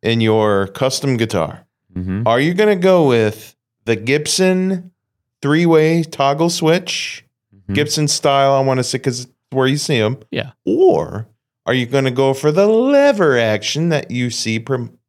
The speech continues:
Speaker 1: you know, on Fenders?
Speaker 2: On a Telecaster.
Speaker 1: That's right. Te-
Speaker 2: Specifically?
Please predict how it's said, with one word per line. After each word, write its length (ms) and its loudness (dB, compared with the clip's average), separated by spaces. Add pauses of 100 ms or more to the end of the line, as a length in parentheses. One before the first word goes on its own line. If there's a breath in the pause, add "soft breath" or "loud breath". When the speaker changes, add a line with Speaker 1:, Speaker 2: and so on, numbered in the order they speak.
(100)
Speaker 1:
you 140 -2
know, 140 0
on 340 -2
Fenders? 520 -6 (920)
Speaker 2:
On 100 -2
a 60 -2
Telecaster. 680 -4
Speaker 1:
That's 160 -4
right. 260 -2
Te- 40 -20 (180)
Speaker 2:
Specifically? 540 -4